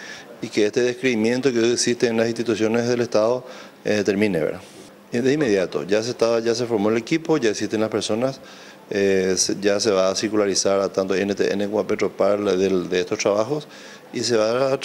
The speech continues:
a, a iniciar de inmediato, o sea que a corto plazo vamos a tener probablemente ya resultados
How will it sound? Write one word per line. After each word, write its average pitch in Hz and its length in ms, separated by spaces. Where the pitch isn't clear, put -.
a, 131 320
a 123 60
iniciar 135 280
de 165 80
inmediato, 101 400
o 90 60
sea 101 180
que 98 80
a 87 100
corto 113 260
plazo 120 260
vamos 127 200
a - 20
tener 113 200
probablemente 113 400
ya 107 100
resultados 101 720